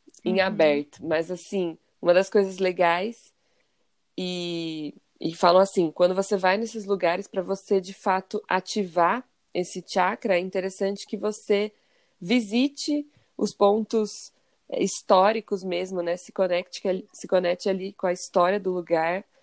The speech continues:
Speaker 1: com a história ancestral daquele lugar, converse com pessoas locais, é, leia, né, sobre, sobre essas histórias. Então, assim, visitar os canyons, ir nos vulcões, ir nas cachoeiras, nos pontos da, de montanha,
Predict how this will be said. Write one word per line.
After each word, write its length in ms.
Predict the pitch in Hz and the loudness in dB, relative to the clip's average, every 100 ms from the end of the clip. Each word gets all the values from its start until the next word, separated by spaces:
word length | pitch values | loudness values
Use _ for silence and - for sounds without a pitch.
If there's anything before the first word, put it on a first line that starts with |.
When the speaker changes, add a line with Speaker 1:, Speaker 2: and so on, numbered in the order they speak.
| _ _ _ - | _ _ _ -6
Speaker 1:
com 60 | - | -2
a 40 | |
história 300 | 175 - 175 | 0 2 0
ancestral 560 | 185 208 202 - 180 185 | 0 -4 -6 -2 0 2
daquele 280 | 220 - 180 | 0 -6 -6
lugar, 420 | 175 165 170 175 | -6 2 4 4
converse 440 | - 180 175 190 - | 0 2 2 2 -2
com 120 | 196 | -4
pessoas 340 | 196 190 180 | -4 -2 -4
locais, 760 | 175 180 - 170 170 180 - - _ _ _ _ _ _ - | -2 -4 -4 -4 -4 -6 -12 -20 _ _ _ _ _ _ 6
é, 300 | 175 170 170 | 8 8 8
leia, 540 | 170 185 233 240 190 | 4 2 2 2 0
né, 220 | 170 170 | 0 -4
sobre, 480 | 175 180 170 170 165 _ _ - | -4 -6 -4 -4 -6 _ _ -4
sobre 300 | - 180 180 | -2 0 -2
essas 260 | 185 175 | -2 -6
histórias. 600 | 180 - 175 170 175 170 | -8 -2 2 2 0 -4
Então, 200 | 170 180 | -2 -2
assim, 240 | 175 - 180 | 0 -2 -4
visitar 420 | 175 185 - 185 | -4 -6 2 2
os 140 | 208 - | 2 -2
canyons, 720 | 214 175 190 190 170 170 165 | 0 0 0 -2 -4 -4 -4
ir 60 | |
nos 200 | 185 190 | -4 -6
vulcões, 800 | 180 190 - 175 170 180 170 151 | -6 -8 -2 2 4 4 2 0
ir 60 | 165 | -4
nas 180 | 180 180 | -4 -4
cachoeiras, 920 | 185 - 190 165 165 170 156 151 - _ _ _ _ | -6 -4 0 0 2 0 -2 -4 -10 _ _ _ _
nos 140 | 170 | -4
pontos 400 | - 190 185 196 | 2 4 4 0
da, 180 | 180 185 - | 2 2 0
de 180 | 165 | -4
montanha, 920 | 180 180 190 180 175 185 180 165 151 | 0 0 2 4 4 2 -2 -6 -8